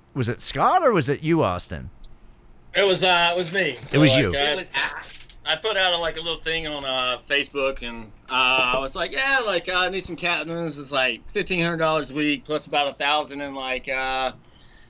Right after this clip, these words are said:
Speaker 2: uh,
Speaker 1: Tips.
Speaker 2: tips and that type of
Speaker 1: Yeah.
Speaker 2: stuff." And people were like, "Holy shit, a thousand in tips!" And I'm sitting there, like, thinking to myself, be like, "Bitch, like, thousand's, like, on the way conservative side,
Speaker 1: Yeah.
Speaker 2: but, like, I'm gonna put a thousand that way, like,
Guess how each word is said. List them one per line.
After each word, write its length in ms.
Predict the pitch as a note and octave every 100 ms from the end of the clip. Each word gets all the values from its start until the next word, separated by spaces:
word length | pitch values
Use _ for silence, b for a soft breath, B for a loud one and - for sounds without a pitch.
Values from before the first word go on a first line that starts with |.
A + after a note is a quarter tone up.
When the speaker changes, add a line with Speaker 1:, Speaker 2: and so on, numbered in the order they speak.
| B
Speaker 2:
uh, 600 | A#2+ B2+ B2+ B2 B2+ B2+ B2+
Speaker 1:
Tips. 80 |
Speaker 2:
tips 360 | F#3+ F#3+ D#3+ -
and 100 | B2+
that 140 | C3+ B2+
type 160 | B2+
of 60 | -
Speaker 1:
Yeah. 80 | A2
Speaker 2:
stuff." 260 | C3+ C#3
And 100 | B2
people 220 | A#2 F3+ F3+
were 80 |
like, 260 | F3 E3 D3+
"Holy 420 | G3+ F#4+ F#4 D4
shit, 200 | - F4+ F4
a 40 | C4
thousand 400 | D#4 D#4+ D4+ D4
in 80 | -
tips!" 380 | D4 D4+ -
And 80 | F#3
I'm 80 | F#3+
sitting 180 | A3+ G3
there, 100 | F#3+
like, 220 | F3+ D3+
thinking 140 | F#3 F3+
to 40 |
myself, 340 | E3 E3+ D#3+ C#3
be 60 |
like, 260 | D3 C3 - b b b - -
"Bitch, 320 | F3+ F#3 E3
like, 340 | D#3 C#3 -
thousand's, 520 | - F#3 B3 G3+ F#3 E3
like, 180 | D3+ D3
on 100 | D#3+
the 220 | D3+ C3+ C3 G3+
way 580 | D4+ D4 C#4 C4 B3 A#3
conservative 560 | G3 - A3 F#3+ D3+
side, 200 | - D3
Speaker 1:
Yeah. 220 | A#2+ G#2 D3
Speaker 2:
but, 180 | D#3+ D#3+
like, 300 | F3+ E3+ E3 -
I'm 100 | D#3 D4+
gonna 120 | B3+
put 200 | G#3+ G#3
a 40 |
thousand 500 | - F3 F3 E3+ D#3+
that 140 | E3 E3
way, 140 | E3
like, 320 | D3+ D3 B2+